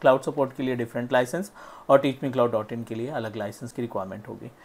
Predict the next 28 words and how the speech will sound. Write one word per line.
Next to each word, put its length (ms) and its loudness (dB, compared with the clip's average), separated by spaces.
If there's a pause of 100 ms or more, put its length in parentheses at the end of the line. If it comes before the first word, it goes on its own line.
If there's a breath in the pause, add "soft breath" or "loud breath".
(220 loud breath)
मैं 80 10
आपको 180 10
प्रैक्टिकली 920 6 (120)
थोड़ा 160 12
सा, 340 10
अ, 400 8
गाइड 280 8
करता 240 4
हूँ 120 4
कि 160 0
how 220 6
it 120 -14
can 100 0
work। 380 10 (600 soft breath)
So 260 10
अभी 180 8
हम 100 8
आ 120 6
जाते 220 8
हैं 100 6
पोर्टल 340 4
पे, 220 2
पोर्टल 440 2
पे 340 4
इंट्रा 280 6
एडमिन 280 2
सेंटर 360 -2
पे, 260 -2